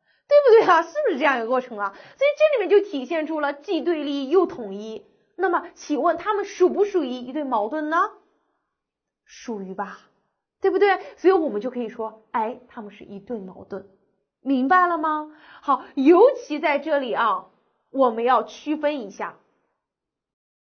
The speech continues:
呃，这个哲学上的矛盾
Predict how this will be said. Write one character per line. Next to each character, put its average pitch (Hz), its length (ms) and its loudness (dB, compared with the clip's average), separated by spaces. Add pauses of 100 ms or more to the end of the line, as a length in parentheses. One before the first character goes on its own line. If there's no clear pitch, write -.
(100)
呃， 233 320 4
这 240 320 -6
个 - 380 -8 (720)
哲 285 320 4
学 277 180 2
上 269 160 -4
的 233 80 -6
矛 190 240 -8
盾 202 320 -4